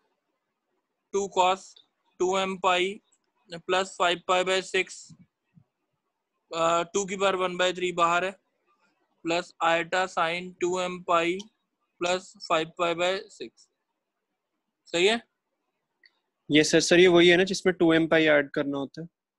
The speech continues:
Speaker 1: हाँ, हाँ, हाँ, e की पावर iota two m pi plus five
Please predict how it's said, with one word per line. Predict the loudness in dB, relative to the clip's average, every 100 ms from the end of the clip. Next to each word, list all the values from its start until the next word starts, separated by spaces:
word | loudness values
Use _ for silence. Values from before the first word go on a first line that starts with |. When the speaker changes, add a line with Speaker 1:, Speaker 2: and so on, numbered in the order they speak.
| _ _ 0
Speaker 1:
हाँ, | 4 4
हाँ, | 4 2
हाँ, | -2 -8 -12 -4
e | -4
की | 0
पावर | 2 4 4 2
iota | 0 -2 0
two | -2 0
m | -2 -2 0
pi | 0 -2 -8 _ _ -8
plus | -2 -2 -4 -14 -20 -20 -6 -2
five | -2